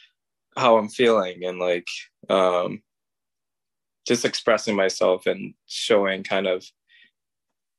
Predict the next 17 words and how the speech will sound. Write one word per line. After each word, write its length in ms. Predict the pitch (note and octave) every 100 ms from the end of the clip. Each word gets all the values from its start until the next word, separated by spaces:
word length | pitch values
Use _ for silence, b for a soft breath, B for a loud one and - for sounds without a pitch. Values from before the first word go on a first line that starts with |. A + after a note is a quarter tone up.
| _ _ _ _ _ _ _ _ _ _ - A#2
who 160 | B2+
I 140 | A2 G2
am, 400 | G2 G2 F#2+ F#2+ _ -
being 200 | G#2 G2+
authentic 680 | F#2+ - F#2+ G2 F#2 F#2 -
and 280 | G#2 F#2+ G2 -
just 180 | - A#2
being 180 | B2 A2
really 200 | G#2 G2
open 400 | F#2+ G#2 G2+ G2+ _ _
and 180 | - G#2
putting 240 | - G2
it 160 | F#2+ F2+
out 180 | F#2+ -
there 400 | F#2+ F#2+ F#2+ F#2+ -
and 140 | F#2+
just 420 | - - - -